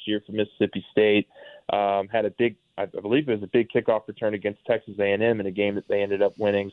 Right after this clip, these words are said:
So, um, you know, they, they, they, they, they need to address that for sure. And then, you know, I think that Aaron Anderson is a guy that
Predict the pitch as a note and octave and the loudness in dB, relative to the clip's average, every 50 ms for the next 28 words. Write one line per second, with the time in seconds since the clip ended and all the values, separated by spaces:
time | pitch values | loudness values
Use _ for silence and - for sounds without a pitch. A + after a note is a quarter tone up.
0 | - - A2 G#2 G#2 G2+ G2+ - _ - - - _ _ - - G#2 G#2 G2 G2+ | -2 2 4 4 4 4 2 0 _ -20 -20 -20 _ _ -8 -4 0 0 2 2
1 | G2+ G2+ G2+ G2 F2+ - _ - A2+ A2+ G#2+ G#2 A2+ A#2+ A#2+ - A#2+ B2 B2+ G#2+ | 0 0 -4 -8 -14 -18 _ -6 -2 0 0 2 4 2 2 4 2 2 2 2
2 | G#2+ A#2+ B2 C3 B2 _ - A#2 A#2 B2 B2+ B2 A#2 - _ _ _ _ _ _ | 2 2 2 0 -2 _ 0 2 2 2 2 0 -2 -8 _ _ _ _ _ _
3 | _ _ _ _ - A#2+ C3+ C3 A2+ F2+ - - - B2 D3 E3+ E3 - F3 D#3 | _ _ _ _ 0 2 2 2 0 -4 -10 -8 -2 0 0 0 2 2 2 2
4 | D3 A#2+ - B2 C3 C3+ C3 - - A#2 A#2 A#2 A2 A2 - _ - A#2 G#2+ - | 2 4 4 2 2 2 0 -2 0 0 2 2 2 0 -2 _ -8 -12 -12 -6
5 | - A#2+ A2 G2 F#2 F#2 F#2+ F#2+ G2 G2+ G#2 G#2 G#2 G#2 G2+ F2+ - - G2 G2 | -2 0 2 2 2 2 0 -2 -2 0 0 0 0 -2 -4 -8 -8 -4 0 0
6 | G2 G2 G2+ G2+ - - B2+ B2 - A2+ - - A2 A2+ A#2 A#2 A#2 A2+ A2+ A2+ | 2 2 0 0 0 -2 -2 0 0 0 0 0 0 0 2 2 2 2 2 0
7 | A2+ - - A2+ A2 G#2+ G#2 G#2+ G2 G#2 G#2 G#2+ A2 G#2+ G#2+ G#2+ G#2 | -2 -4 -2 -2 0 0 0 0 0 0 2 2 4 4 4 4 4